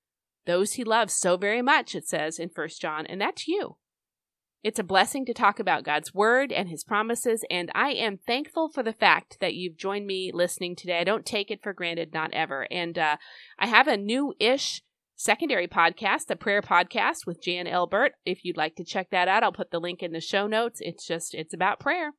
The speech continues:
and I pray on every episode. And, you know,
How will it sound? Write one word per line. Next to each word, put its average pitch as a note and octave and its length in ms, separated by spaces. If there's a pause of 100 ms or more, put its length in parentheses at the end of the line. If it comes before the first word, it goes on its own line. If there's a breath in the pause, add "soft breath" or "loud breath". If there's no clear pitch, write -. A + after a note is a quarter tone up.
(240)
and D#3 260
I D#3 140
pray E3+ 260
on F3+ 120
every A#3 180
episode. A#3 520 (460 loud breath)
And, A3 300
you C#4 100
know, D#4 240